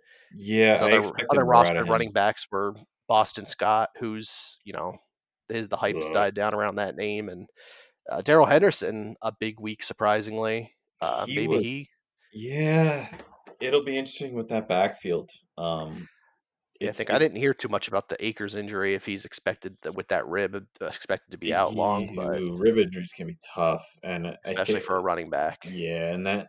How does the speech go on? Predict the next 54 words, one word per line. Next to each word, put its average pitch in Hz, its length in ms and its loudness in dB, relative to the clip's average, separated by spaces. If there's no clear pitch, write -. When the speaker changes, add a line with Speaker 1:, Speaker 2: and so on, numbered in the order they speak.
Speaker 1:
that 98 380 -2
backfield 73 600 -6
is 76 120 -12
gonna 82 200 -14
be - 140 -14
tough - 320 -14
to - 80 -14
judge. - 520 -10
I - 40 -12
mean, 80 200 -6
I 82 140 0
had, 82 200 -4
I - 60 -8
picked 92 220 -10
up 87 80 -2
Malcolm 80 320 -4
Brown 80 220 -4
and 82 80 -12
didn't 82 180 -8
play 78 120 -8
him 76 120 -10
last 80 320 -10
week, 69 140 -14
and 82 100 -12
he 85 80 -10
had 78 160 -6
the 80 80 -12
huge 78 260 -12
week. 80 300 -10
Throughout, - 300 -6
it, - 260 -6
it, 92 200 -10
it 85 220 -12
could 87 220 -6
be 85 180 -8
kind 82 240 -8
of 80 60 -6
the 82 100 -8
hot 82 300 -6
hand 80 280 -8
they 78 100 -6
go 78 180 -4
with 78 180 -6
in 76 80 -14
the 82 80 -14
game 78 340 -12
and 76 140 -20
who 85 100 -10
gets - 400 -8
the - 80 -10
goal 82 240 -2
line 76 220 -6
touches. 78 580 -8
Um, 73 460 -6